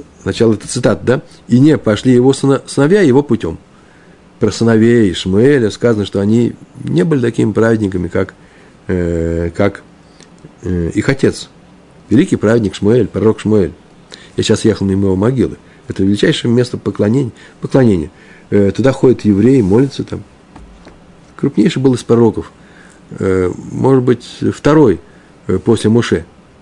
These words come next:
Второй пророк после Моше. Шмуэль. «И не нашли его, и не пошли его сыновья его путем».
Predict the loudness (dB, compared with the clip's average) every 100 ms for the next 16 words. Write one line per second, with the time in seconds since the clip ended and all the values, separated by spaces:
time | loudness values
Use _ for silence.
0 | -20 -20 _ -20 _ -20 -20 -6 0 0
1 | -2 -2 -4 -2 -6 -8 -10 -10 -12 -14
2 | -18 -6 2 2 2 -2 -18 -20 -20 -20
3 | -20 -20 -20 -20 -20 -20 -6 2 6 6
4 | 6 6 4 4 4 4 4 2 0 0
5 | 2 4 2 0 -6 -20 -20 -20 -20 _
6 | _ -20 -4 2 2 2 2 2 2 2
7 | 2 4 2 0 -2 -4 -10